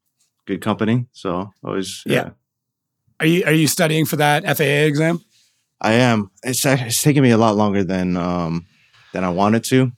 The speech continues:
Speaker 1: I didn't really realize when I agreed to do both the U S and the Japan side of F D how much <laughs> traveling and that would entail. But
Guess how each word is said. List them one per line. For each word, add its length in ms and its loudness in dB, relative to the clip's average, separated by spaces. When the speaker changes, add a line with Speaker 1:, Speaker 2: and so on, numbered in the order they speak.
Speaker 1:
I 120 -2
didn't 260 2
really 220 2
realize 440 2
when 120 0
I 100 2
agreed 380 -2
to 140 -6
do 260 -2
both 260 0
the 100 -6
U 220 0
S 300 -4
and 460 -4
the 80 -6
Japan 460 -8
side 240 -6
of 120 -8
F 180 -6
D 300 2
how 180 -2
much 440 -2
<laughs> 300 -20
traveling 560 0
and 360 -2
that 80 -2
would 160 0
entail. 580 -2
But 300 -2